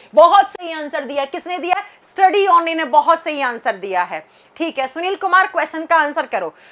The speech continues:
मनोज कुमार ने स्पेलिंग एरर किया लेकिन बहुत सही लिखा है। ठीक है, हाँ, हरियाणा सीईटी के लिए बहुत ही सही क्लास है, आप ज्वाइन कर सकते हो।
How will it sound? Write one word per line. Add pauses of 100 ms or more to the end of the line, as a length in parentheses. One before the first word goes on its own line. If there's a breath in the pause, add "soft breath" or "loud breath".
(140)
मनोज
कुमार
ने
स्पेलिंग
एरर
किया
लेकिन
बहुत
सही
लिखा
है। (300 loud breath)
ठीक
है,
हाँ,
हरियाणा
सीईटी
के
लिए
बहुत
ही
सही
क्लास
है,
आप
ज्वाइन
कर
सकते
हो।